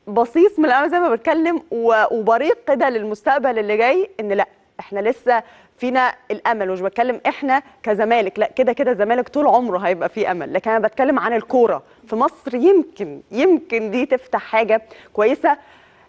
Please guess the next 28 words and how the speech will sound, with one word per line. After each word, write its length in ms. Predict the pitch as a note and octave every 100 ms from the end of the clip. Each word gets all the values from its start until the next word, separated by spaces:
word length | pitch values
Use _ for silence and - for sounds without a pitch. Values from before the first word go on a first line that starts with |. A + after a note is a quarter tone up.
| -
امبارح 360 | A#3 D4+ F4 D4
يا 40 |
جماعه 220 | B3 C4+
كمان 220 | C#4+ B3+ C#4+
عبد 180 | G3+
الله 140 | B3+ B3+
جمعه 300 | B3 C#4 A#3+
لازم 360 | B3 A#3 C#4
اذكر 340 | A3 - C4 A3+
ان 100 | G#3
هو 200 | A#3+ C#4
عمل 280 | A#3 B3+ A3+
ماتش 260 | A#3+ -
رائع 420 | A#3+ A#3 - A3 - -
جدًا 540 | F#3 B3 G3 F#3+ G3 D4+ -
جدًا، 340 | F#3+ G3+ F#3 G#3
لازم 420 | G#3+ A3+ C4 G#3+ -
احييه، 500 | - F#3 G3+ B3 D#4+ -
يعني 340 | F3 E3+ F3
من 160 | F3+ F3+
ضمن 220 | A3 A#3
برضو 480 | G3+ A3 G#3+ A3 G3
العناصر 540 | F#3+ F3 F3+ A3+ - A3+
اللي 160 | F3+
كانت 320 | F3+ G#3 A3+
مؤثره 460 | F#3+ - - A3 A3+ - _ -
جدًا 480 | A3 G3 F3 F#3 F#3 _ _ -
جدًا 420 | G3 E3+ F3+